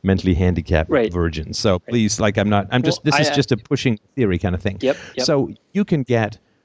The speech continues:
Speaker 1: and, and I think Richard Dawkins has alluded to this as well when he's talking about the degree to which the absence of Christianity has created a relativistic moral void of nihilism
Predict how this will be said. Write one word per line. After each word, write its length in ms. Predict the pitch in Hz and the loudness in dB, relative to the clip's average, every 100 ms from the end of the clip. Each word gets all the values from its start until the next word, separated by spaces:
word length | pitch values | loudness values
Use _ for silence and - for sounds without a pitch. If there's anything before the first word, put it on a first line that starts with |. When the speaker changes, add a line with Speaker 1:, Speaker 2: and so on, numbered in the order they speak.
| _ | _
Speaker 1:
and, 160 | 143 147 | -2 0
and 120 | 175 | 0
I 40 | |
think 220 | 190 277 240 | 0 -2 -2
Richard 240 | 220 139 | -4 -2
Dawkins 320 | 175 170 143 | -2 0 0
has 140 | 127 104 | 2 2
alluded 360 | 117 113 101 | 2 2 0
to 80 | 104 | 0
this 180 | 95 92 | -2 -2
as 140 | 107 | -2
well 220 | 196 107 | 0 0
when 100 | 92 | 0
he's 160 | 98 101 | 0 0
talking 320 | - 110 110 | 2 0 0
about 220 | 90 92 | -2 -2
the 60 | 92 | -2
degree 280 | 87 92 101 | -6 -2 -2
to 140 | 101 | -2
which 180 | 92 87 | -4 -4
the 100 | 98 | -2
absence 380 | 92 98 95 - | 0 -2 -4 -10
of 60 | 92 | -6
Christianity 600 | - 98 101 95 92 90 | -4 -2 0 2 2 0
has 160 | 87 101 | 0 -2
created 420 | - 104 95 87 | 0 0 0 -2
a 40 | 87 | -2
relativistic 720 | 92 95 95 82 92 - 85 | 0 0 -2 -2 -2 -2 -4
moral 380 | 95 92 92 87 | -2 0 2 2
void 360 | 85 95 98 | 0 0 0
of 100 | 85 | 0
nihilism 600 | 87 92 120 95 92 101 | 0 0 2 2 0 0